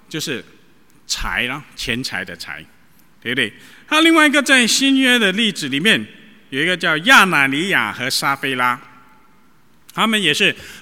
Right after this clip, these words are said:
把全部的，的钱产都卖了，但是呢，他们留下一部分，做什么呢？就是留下来自己用嘛。然后就把其余的呢献上。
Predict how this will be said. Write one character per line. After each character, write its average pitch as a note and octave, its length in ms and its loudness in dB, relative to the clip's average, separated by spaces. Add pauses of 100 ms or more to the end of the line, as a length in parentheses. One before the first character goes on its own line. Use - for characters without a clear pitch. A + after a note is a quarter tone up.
把 E3 220 2
全 G#3 340 -4
部 C4 160 -8
的， D#3+ 400 0 (400)
的 D3 220 -2
钱 F#3 400 -2
产 C3+ 240 -4
都 F3 160 -6
卖 A3 320 4
了， C3 180 -2 (600)
但 C4 140 4
是 B3+ 160 -2
呢， A#3 140 0
他 A3+ 120 -2
们 G#3 160 -2
留 F3+ 180 -2
下 F#3 240 0
一 D3+ 60 -4
部 F3 180 -4
分， C#3+ 240 -6 (880)
做 G3 160 -4
什 D3 140 -6
么 D#3 80 -4
呢？ F3 160 0 (400)
就 D3+ 100 -6
是 B2 540 -4 (300)
留 B2 120 -6
下 C3+ 200 -4
来 A2+ 120 0 (960)
自 E3 160 -4
己 B2 120 -4
用 C3+ 140 -4
嘛。 F#2+ 160 -10 (460)
然 D3 160 2
后 F#3 140 2
就 G3+ 160 -4
把 B2 220 2
其 D3 280 -4
余 G3+ 120 0
的 E3+ 140 0
呢 F3 180 0
献 D3+ 320 -6
上。 C3+ 300 -8